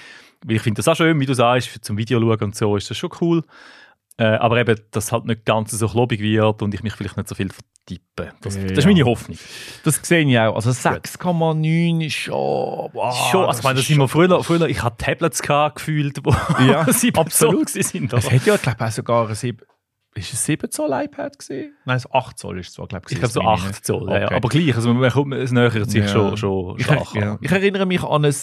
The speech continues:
Speaker 2: ich erinnere mich an ein Huawei-Phone, das ich mal getestet habe vor vielen Jahren mit sieben Komma zwei Zoll damals. Und das ist einfach gefunden, das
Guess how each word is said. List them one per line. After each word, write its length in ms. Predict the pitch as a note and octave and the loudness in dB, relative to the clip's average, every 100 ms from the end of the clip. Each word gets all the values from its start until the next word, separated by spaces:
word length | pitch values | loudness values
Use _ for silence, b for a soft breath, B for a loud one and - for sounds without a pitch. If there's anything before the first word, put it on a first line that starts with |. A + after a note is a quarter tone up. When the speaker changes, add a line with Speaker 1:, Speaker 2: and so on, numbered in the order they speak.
| - | -12
Speaker 2:
ich 140 | - D3+ | -8 -4
erinnere 320 | D3 D3+ C#3+ | -4 -4 -4
mich 160 | C3+ C3+ | -8 -6
an 80 | |
ein 80 | B2 | -8
Huawei-Phone, 1000 | - D3 C#3+ C3+ C#3 - _ - C3 B2 | -2 0 4 2 0 -8 _ 0 2 2
das 100 | A#2+ | 0
ich 80 | A2+ | 0
mal 140 | A#2+ G#2+ | 0 0
getestet 320 | A2+ - - | -2 -2 -8
habe 80 | G#2 | -8
vor 140 | G2 | -6
vielen 240 | A#2+ B2 | -4 -2
Jahren 520 | B2 G#2 G2+ A2 A2 - | 0 2 4 4 2 -2
mit 180 | A2+ G#2 | -2 0
sieben 220 | A2+ F#2 | 0 -4
Komma 360 | - G2+ F#2+ F#2+ | -4 -4 -4 -6
zwei 360 | - G2 F#2+ F#2+ | -6 -2 -2 -2
Zoll 320 | - F#2+ G2+ | -4 -4 -2
damals. 380 | G2 G2 F2+ - | -2 -2 -4 -6
Und 180 | - | -16
das 140 | E2+ - | -20 -20
ist 40 | F2 | -20
einfach 200 | - - | -20 -20
gefunden, 260 | - G2 - | -14 -14 -16
das 120 | - | -18